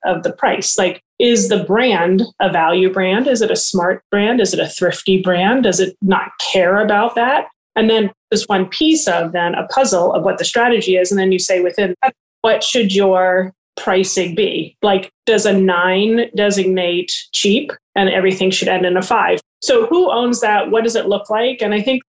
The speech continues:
some of the debates I was having in tech, it was like, "Well, you don't know that. We're just doing the A B testing on the pricing. That's not a marketing function." But when you're in C P G, you kinda, like, own the whole thing. So your brain has to kind of manage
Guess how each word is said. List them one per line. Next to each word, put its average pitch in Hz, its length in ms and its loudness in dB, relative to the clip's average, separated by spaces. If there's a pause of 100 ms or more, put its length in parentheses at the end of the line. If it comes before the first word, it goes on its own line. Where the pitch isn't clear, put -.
(120)
some 240 220 0
of 208 60 2
the 196 200 0 (140)
debates 202 320 0
I 202 80 2
was 190 160 0
having 180 240 -2
in 175 140 -4
tech, 262 320 -2
it 226 40 0
was 208 120 0
like, 190 160 -2
"Well, 190 100 2
you 240 160 0
don't 220 300 0 (120)
know 226 220 0
that. 190 200 0
We're 190 60 -8
just 185 180 -6
doing 175 140 -2
the - 60 -8
A - 120 -2
B 180 100 -6
testing 175 320 -6
on 170 80 -12
the 165 40 -14
pricing. - 320 -8
That's 185 160 -2
not 170 100 -2
a - 20 -6
marketing 170 380 -6
function." - 360 -10 (180)
But 214 140 2
when 214 160 4
you're 208 120 4
in 196 80 0
C 202 180 0
P 196 140 0
G, 277 180 -2
you 220 140 0
kinda, 214 240 0
like, 190 260 -2 (220)
own 196 220 0
the 190 80 0
whole 190 200 0
thing. 202 400 0
So - 140 -2
your 185 180 0
brain 185 440 0
has 185 340 -2
to - 120 -4
kind 180 220 -4
of 170 160 -6
manage 175 720 -2